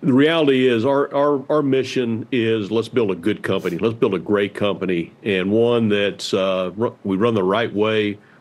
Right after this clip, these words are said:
We're very disciplined. Um, we're good stewards of capital, good stewards of the land, good stewards of the people,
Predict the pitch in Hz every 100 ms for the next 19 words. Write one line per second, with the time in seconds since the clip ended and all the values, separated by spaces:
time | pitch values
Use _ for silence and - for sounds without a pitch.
0 | - 101 90 110 120 104 107 110 - 110
1 | 104 98 92 92 98 92 90 90 87 98
2 | 92 117 127 - 127 104 95 - 110 110
3 | 110 101 101 - - _ 127 123 - 127
4 | 117 110 101 98 104 104 104 98 113 -
5 | 123 110 92 85 107 110 110 87